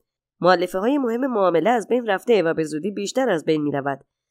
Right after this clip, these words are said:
اگر ارزش آن در سال دو هزار و پانزده زیر سوال بود، در سال دو هزار و بیست و یک به صورت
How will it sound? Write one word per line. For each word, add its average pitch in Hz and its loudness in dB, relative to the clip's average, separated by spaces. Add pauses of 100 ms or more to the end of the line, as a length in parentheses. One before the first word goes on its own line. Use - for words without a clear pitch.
(160)
اگر 185 0
ارزش 175 -2
آن 196 0
در 185 0
سال 190 -4
دو 175 -2
هزار 160 0
و 156 -2
پانزده 156 -2
زیر 175 0
سوال 151 -2
بود، 220 -2 (360)
در 165 0
سال 226 -4
دو 226 0
هزار 180 0
و 156 0
بیست 151 -6
و 147 -2
یک 151 -4
به 175 -2
صورت 175 -4